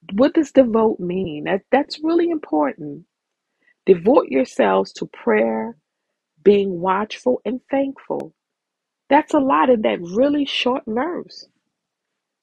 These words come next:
Devote means to commit. Devote means to surrender, set aside, and purpose. Devote, commit,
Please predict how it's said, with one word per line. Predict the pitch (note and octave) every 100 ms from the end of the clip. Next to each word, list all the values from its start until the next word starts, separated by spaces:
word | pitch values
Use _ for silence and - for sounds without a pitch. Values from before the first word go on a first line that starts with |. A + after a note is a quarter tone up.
| -
Devote | D#3 G3 E3+ A3+ C#4 E4 F4+ _ G3
means | G3+ A3 G#3+ -
to | - F#3+
commit. | - F3 E3 E3 F3+ - - - - _ _ _ _ _ _ _ -
Devote | G#3+ F#3 F#3+ B3 -
means | A#3 A3+ A3 G#3
to | - F#3+
surrender, | - - E3+ D3+ F#3 A#3 A3 D3 - - _ _ _ -
set | - - A#3 B3+
aside, | A#3+ - A#3 G3+ G#3+ -
and | E3 E3
purpose. | - - B3 - - - - - _ _ _ _ _ _ _ _ _ _ _ _ _ -
Devote, | D3+ G3 E3+ - A#3+ D#4+ C#4+ _ _ _ _ _ -
commit, | - G#3+ G#3 A#3 B3